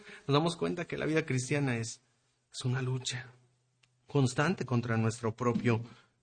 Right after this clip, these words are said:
pecado. Pero, pero siempre hay un grado de oposición por ser cristiano, a pesar de nuestro contexto. Ve, y la pregunta sería, ¿por qué seguir a Cristo? ¿Por qué alguien escogería el sufrimiento?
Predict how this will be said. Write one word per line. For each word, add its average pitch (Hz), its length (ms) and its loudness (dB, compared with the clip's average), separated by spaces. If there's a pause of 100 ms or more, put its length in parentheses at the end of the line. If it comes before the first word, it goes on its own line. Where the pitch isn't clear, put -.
pecado. 113 580 -4 (400)
Pero, 180 320 12
pero 170 320 6
siempre 233 540 10
hay 175 340 6 (160)
un 185 200 12
grado 190 520 10 (240)
de 175 460 8 (220)
oposición 165 840 6
por 139 160 2
ser 131 220 2
cristiano, 117 480 -6 (560)
a - 160 2
pesar 175 400 12
de 196 100 12
nuestro 139 380 6
contexto. 117 640 0 (1300)
Ve, 196 240 12
y 180 120 10
la 196 120 12
pregunta 208 320 12
sería, 202 360 12
¿por 170 160 10
qué 220 120 12
seguir 214 320 12
a 202 140 12
Cristo? 160 720 8 (640)
¿Por 160 200 10
qué 196 80 12
alguien 214 220 12
escogería 180 480 8
el 165 60 6
sufrimiento? 113 580 2